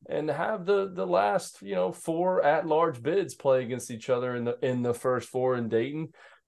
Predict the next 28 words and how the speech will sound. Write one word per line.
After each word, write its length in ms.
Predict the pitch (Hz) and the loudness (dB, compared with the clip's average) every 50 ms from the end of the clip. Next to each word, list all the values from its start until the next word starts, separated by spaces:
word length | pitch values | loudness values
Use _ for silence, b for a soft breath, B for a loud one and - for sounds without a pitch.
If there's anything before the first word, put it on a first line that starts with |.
| _ - | _ -12
uh, 120 | - - 135 | -10 -6 -4
because 280 | 139 139 - 160 139 | -2 -2 0 2 4
that's 240 | 143 165 180 175 - | 8 8 8 8 8
where 160 | 180 190 190 | 6 6 6
you're 220 | 180 175 175 175 180 | 8 6 6 6 6
at, 300 | 208 220 160 98 - 85 | 6 6 4 -2 -4 -6
and 100 | 104 117 | -4 -4
that's 220 | 123 127 - - | -4 -4 0 2
where 120 | 151 151 | 2 2
the 80 | 135 139 | 2 2
committee 360 | - - 151 147 151 143 143 131 | -2 -2 -2 0 0 0 -2 -2
deems 320 | 120 151 185 190 120 117 | -2 -2 -2 -2 -2 -2
you're 120 | 123 117 113 117 | 2 6 6 8
at. 160 | 127 139 135 | 8 6 4
And 200 | 123 120 120 117 - _ _ _ _ _ - | 2 0 -4 -6 -10 _ _ _ _ _ 0
those 180 | 147 180 180 | 0 0 0
teams, 300 | - - 190 185 175 151 147 | -2 -4 -2 -2 0 0 0
those 220 | 180 185 185 - | 0 0 0 0
sixteen 440 | - 190 190 - - 180 180 180 156 | 0 0 0 -2 -4 -2 0 0 -2
seeds 340 | - - 143 139 135 110 113 | -2 -2 -2 -2 -2 2 6
that 180 | 127 131 127 | 6 6 6
won 260 | 120 113 135 139 143 | 6 6 6 6 6
their 160 | 139 139 131 123 | 6 4 2 2
tournament, 480 | - - 143 143 135 123 120 117 113 | 2 2 2 2 4 2 0 2 2
I, 120 | 113 - - - - 98 104 - - | 2 0 -2 -6 -10 -10 -10 -4 -2
I, 120 | 156 160 | 0 0
I 40 | 170 | 0
just, 340 | 151 139 123 117 - - _ | 0 -2 -4 -6 -8 -12 _